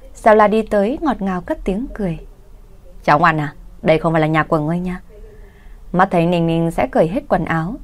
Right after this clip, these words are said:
Hoài Kỳ tức giận trừng mắt nhìn tất cả những người đàn ông rồi cắn răng nói. "Cút ra ngoài ngay cho ta. Các người không cút, ngày mai khỏi đi làm nữa." Vừa nghe thấy lời của Hoài Kỳ hăm dọa,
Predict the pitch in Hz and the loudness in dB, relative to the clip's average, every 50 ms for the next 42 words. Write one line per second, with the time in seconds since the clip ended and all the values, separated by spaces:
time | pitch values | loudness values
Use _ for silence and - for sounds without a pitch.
0 | - - - - - - - 208 208 208 208 214 202 202 208 320 320 - - 208 | -16 -20 -20 -20 -16 -4 2 2 2 4 4 4 2 2 0 -4 -4 0 0 0
1 | 151 127 - 214 196 180 190 254 320 - 254 208 190 175 175 294 320 - - 202 | 0 0 -2 -2 -2 -2 -2 -6 -4 -4 -2 -2 -2 -2 -2 -4 -4 -4 -4 -4
2 | 170 160 160 196 277 285 262 175 - 180 165 160 - 233 240 247 233 196 160 160 | -2 -2 -2 -2 -2 -2 -2 -2 -2 -2 -4 -2 -4 -4 -4 -4 -2 -4 -4 -2
3 | - 156 165 196 196 190 180 180 170 165 165 180 233 294 - - - - - - | -4 -4 -4 -4 -6 -6 -6 -4 -4 -6 -6 -6 -10 -12 -14 -18 -18 -18 -16 -16
4 | - - - - - - - - - - - - - - - - - - - 208 | -16 -18 -18 -20 -20 -20 -20 -18 -16 -14 -14 -14 -14 -16 -16 -18 -8 0 4 4
5 | 196 - 190 170 160 151 151 165 170 170 170 170 165 170 170 170 170 - - - | 4 6 4 2 2 0 0 0 -2 -2 -2 -4 -4 -4 -6 -6 -8 -16 -20 -20
6 | - - - - - - - - - - 175 180 185 180 156 156 - 165 156 - | -20 -20 -20 -18 -16 -16 -14 -6 2 4 4 6 6 6 4 4 2 -2 -2 -2
7 | - - - - - - - - - - - - 175 170 151 147 160 160 165 165 | -6 -8 -8 -10 -12 -14 -14 -14 -16 -14 -6 -2 0 2 2 2 0 -2 -2 -4
8 | - - - 170 156 151 170 175 180 165 151 151 151 190 208 - - - - - | -4 0 2 4 6 6 4 4 4 2 2 0 -4 -6 -6 -8 -14 -18 -18 -18
9 | - - - - - - - - - - - - - - - - - - - 202 | -18 -20 -18 -18 -18 -18 -18 -20 -20 -20 -20 -18 -18 -18 -18 -16 -14 -4 2 6
10 | 220 220 226 262 277 269 - 220 247 320 311 254 208 190 - - 185 175 202 262 | 6 6 6 4 -2 -2 -2 -2 0 0 0 0 0 0 2 0 0 0 0 -2
11 | 262 262 269 269 262 262 269 262 262 262 - 208 180 185 | -2 0 0 -2 -2 -2 -2 -2 -2 -2 -4 -6 -8 -8